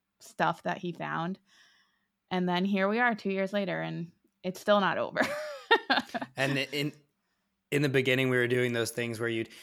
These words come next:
Speaker 2: you'd bring the groceries back, and then you'd, you'd wash all the groceries, right? You'd either, <laughs> either, either in the sink with some soap and a sponge, or, like, just spraying 'em, and then you, like,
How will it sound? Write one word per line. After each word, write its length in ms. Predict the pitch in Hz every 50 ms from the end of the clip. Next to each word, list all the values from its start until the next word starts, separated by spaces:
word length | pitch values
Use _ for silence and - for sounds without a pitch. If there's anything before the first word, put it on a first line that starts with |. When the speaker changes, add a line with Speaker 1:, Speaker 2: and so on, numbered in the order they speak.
| - - -
Speaker 2:
you'd 180 | - 147 151 123
bring 180 | 156 151 147
the 60 | 147 135
groceries 440 | - - 120 123 120 - 131 131
back, 420 | 131 - 131 113 113 110 110 110 -
and 100 | 117 113
then 120 | 113 113
you'd, 180 | 110 110 110 - -
you'd 180 | 135 127 117
wash 360 | 120 120 117 110 110 104 -
all 120 | 123 107 107
the 80 | 104
groceries, 520 | 104 117 107 98 104 101 - 113 101 101 104
right? 240 | 110 107 104 104 101
You'd 300 | 104 104 110 117 127 -
either, 220 | 131 123 120 123 - - -
<laughs> 100 | 180 -
either, 300 | - - 165 151 147 139
either 340 | 135 - 175 156 151 147 143
in 100 | 147 147
the 80 | 139
sink 320 | 131 - - 131 131 127 123
with 160 | 127 127 127
some 180 | - 127 127
soap 380 | 123 - - 123 123 135 131 131
and 100 | 131 120
a 40 | 127
sponge, 400 | 123 - - 120 123 123 127 120
or, 80 | 117 113
like, 160 | 113 113 117
just 200 | 120 123 117 -
spraying 420 | - - 120 120 120 123 123 127
'em, 220 | 127 120 120 120 123
and 80 | 123
then 180 | 120 120 117 113 - - - - - - - - _ _ _ _ -
you, 160 | 120 120 113
like, 320 | 117 113 113 110 107 -